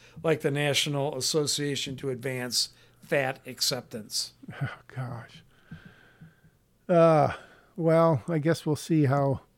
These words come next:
Speaker 2: how well that does. If that'll be another one of those things that kind of fades away, 'cause I obviously don't use TikTok, but you hear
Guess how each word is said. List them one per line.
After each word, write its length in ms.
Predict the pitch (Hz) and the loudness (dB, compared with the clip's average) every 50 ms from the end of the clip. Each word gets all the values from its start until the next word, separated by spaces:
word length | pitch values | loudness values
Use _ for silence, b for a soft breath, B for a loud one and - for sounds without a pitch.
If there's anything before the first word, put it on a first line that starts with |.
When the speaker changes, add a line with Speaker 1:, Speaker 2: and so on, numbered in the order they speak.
| B B B B B B B B B B B B - | B B B B B B B B B B B B -2
Speaker 2:
how 100 | - 151 | 2 4
well 200 | 147 147 147 143 | 4 6 4 4
that 240 | 139 147 151 156 151 | 4 4 2 2 2
does. 240 | 135 139 139 123 139 | 2 2 4 4 2
If 120 | 147 - | 2 6
that'll 260 | - 165 160 156 156 | 6 6 8 8 6
be 160 | 139 151 147 | 6 6 6
another 280 | 147 143 147 151 143 151 | 6 6 4 2 2 2
one 160 | 147 147 143 | 2 2 2
of 100 | 143 139 | 0 0
those 220 | 135 139 131 - - | 0 -2 -2 -4 -2
things 280 | - 147 151 151 120 | 0 2 2 2 0
that 140 | 135 143 - | -2 -6 -4
kind 200 | - 143 135 135 | -4 -2 -2 -2
of 220 | 131 120 - - _ _ _ _ _ _ _ _ _ _ _ | -2 -4 -8 -14 _ _ _ _ _ _ _ _ _ _ _
fades 380 | _ - - 151 147 147 131 131 | _ 0 2 4 4 4 4 2
away, 320 | 139 135 139 139 143 147 | 0 2 2 2 2 0
'cause 340 | 143 - 143 135 113 110 - - - _ _ _ _ _ _ _ - | 0 0 -2 -2 -2 -4 -10 -14 -16 _ _ _ _ _ _ _ -4
I 200 | 180 180 180 - - | -2 -2 -2 -2 0
obviously 420 | 175 165 160 165 147 - - 165 | -2 0 0 0 -2 -2 -2 0
don't 220 | 147 156 160 175 185 | 2 2 2 2 2
use 200 | 160 147 - - | 2 0 0 -2
TikTok, 520 | - - 165 - - - 139 131 127 - - | -2 -2 -2 -2 0 -2 0 0 -2 -4 -4
but 160 | 151 151 - | -6 -4 0
you 140 | 196 156 139 | 2 2 4
hear 360 | 117 139 147 143 139 139 - | 4 4 2 2 0 -4 -6